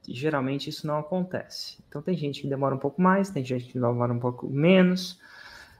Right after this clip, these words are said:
é, tem gente que demora muito menos, dá um de cara. Geralmente, sempre vai ter essa demanda reprimida. Eu não sei o qual, o quanto foi, e essa é normal.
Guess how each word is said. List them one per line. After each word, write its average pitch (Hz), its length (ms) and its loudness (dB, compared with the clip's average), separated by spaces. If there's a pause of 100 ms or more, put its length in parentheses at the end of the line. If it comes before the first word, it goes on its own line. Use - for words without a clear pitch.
(120)
é, 143 880 8
tem 147 100 -4
gente 139 180 -8
que 143 80 -6
demora 127 280 4
muito 127 240 -4
menos, 139 380 -4
dá 123 200 2
um 127 160 -2
de 120 160 -8
cara. 139 360 -2
Geralmente, 180 540 2 (380)
sempre 220 440 0
vai 160 300 4
ter 151 140 0
essa 143 340 0
demanda 123 480 0
reprimida. 123 680 -6 (300)
Eu 151 80 -4
não 160 60 -6
sei 185 180 0
o 185 180 -2
qual, 196 400 2
o 165 100 -8
quanto 185 360 4
foi, 185 400 4 (180)
e 143 100 -2
essa 139 240 -2
é 147 40 0
normal. 139 520 0